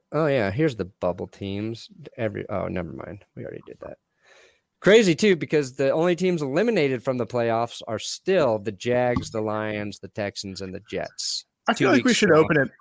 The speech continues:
Speaker 2: We should open it back up to the Lions.
Speaker 1: Yeah, just let them get a shot at it.
Speaker 2: Yeah, I, I think just maybe eliminate a team like,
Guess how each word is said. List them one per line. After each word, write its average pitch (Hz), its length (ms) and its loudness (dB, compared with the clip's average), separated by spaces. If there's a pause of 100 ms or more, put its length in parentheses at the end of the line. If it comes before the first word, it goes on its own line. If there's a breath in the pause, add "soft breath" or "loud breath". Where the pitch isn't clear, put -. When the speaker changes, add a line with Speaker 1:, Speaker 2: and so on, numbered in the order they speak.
(140)
Speaker 2:
We 220 100 2
should 240 180 0
open 147 220 2
it 127 100 -2
back 123 260 0
up 120 160 -2
to 131 120 -4
the 117 60 -4
Lions. 113 560 -6 (1300)
Speaker 1:
Yeah, 165 220 6
just 143 180 -2
let 151 140 4
them 156 240 -4 (100)
get 143 140 -2
a 131 40 0
shot 143 280 0
at 147 140 2
it. - 120 -8 (600)
Speaker 2:
Yeah, - 320 4
I, 160 220 -2
I 180 40 0
think 175 220 0
just - 320 -2 (800)
maybe 180 320 2
eliminate 139 520 0
a 120 60 -2
team 131 440 -4
like, 117 460 -4